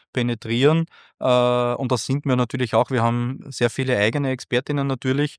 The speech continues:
aber wir sind nat-, auf die Partnerlandschaft natürlich auch angewiesen. Also, äh, da haben wir einige,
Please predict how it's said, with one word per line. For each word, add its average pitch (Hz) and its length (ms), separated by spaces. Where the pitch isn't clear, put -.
aber 117 120
wir 120 80
sind 143 280
nat-, 135 220
auf - 140
die - 80
Partnerlandschaft 120 720
natürlich 117 260
auch 110 140
angewiesen. 104 500
Also, 101 160
äh, 110 480
da 113 80
haben 113 140
wir 117 80
einige, 120 580